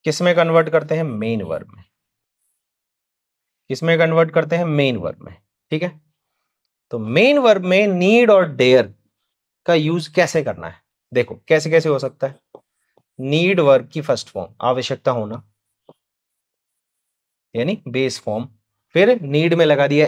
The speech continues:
एस, सिंगुलर फॉर्म हो गई नीड्स, सिंगुलर सब्जेक्ट होगा तो नीड्स आ जाएगा। नेगेटिव बनाना है तो do not need, does not does not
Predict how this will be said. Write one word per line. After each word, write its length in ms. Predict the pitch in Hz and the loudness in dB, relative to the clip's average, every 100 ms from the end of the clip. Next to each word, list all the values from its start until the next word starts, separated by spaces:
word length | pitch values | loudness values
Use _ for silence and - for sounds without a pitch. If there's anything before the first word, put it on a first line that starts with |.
| 127 | 2
एस, 300 | 117 98 - - | 0 -2 -14 -16
सिंगुलर 520 | - 143 135 135 135 | -4 -2 0 2 2
फॉर्म 200 | 139 135 | 0 -6
हो 100 | 131 | -4
गई 120 | 131 | -4
नीड्स, 580 | 131 135 131 135 - - _ _ _ | -4 -4 -4 -6 -12 -14 _ _ _
सिंगुलर 360 | - 139 135 135 | -8 0 2 2
सब्जेक्ट 400 | 135 131 131 139 | 0 -2 -4 0
होगा 160 | 131 | 0
तो 100 | 147 | 0
नीड्स 340 | 143 131 127 135 | -2 -4 -4 -4
आ 80 | |
जाएगा। 260 | 131 127 135 _ _ _ _ _ _ _ _ - | -4 -6 -10 _ _ _ _ _ _ _ _ -2
नेगेटिव 460 | 160 175 208 277 | 2 4 4 4
बनाना 300 | 262 247 247 | 4 6 6
है 340 | 240 175 147 170 - _ _ _ _ _ - | 6 4 2 0 -10 _ _ _ _ _ -4
तो 80 | 170 123 | -4 0
do 100 | 139 147 | 0 2
not 320 | 156 160 160 | 4 4 2
need, 420 | 143 135 139 139 135 _ _ _ _ _ _ _ _ _ _ _ _ _ _ _ _ _ _ _ _ _ _ _ _ | -4 -2 -2 -2 -6 _ _ _ _ _ _ _ _ _ _ _ _ _ _ _ _ _ _ _ _ _ _ _ _
does 280 | 120 127 135 127 | -2 2 2 2
not 380 | 143 175 220 - _ _ _ _ _ _ _ _ _ _ _ _ _ _ _ _ _ _ _ 120 | 2 2 2 -4 _ _ _ _ _ _ _ _ _ _ _ _ _ _ _ _ _ _ _ -18
does 340 | 117 131 127 | -4 -2 -2
not 360 | 143 160 220 | 0 2 2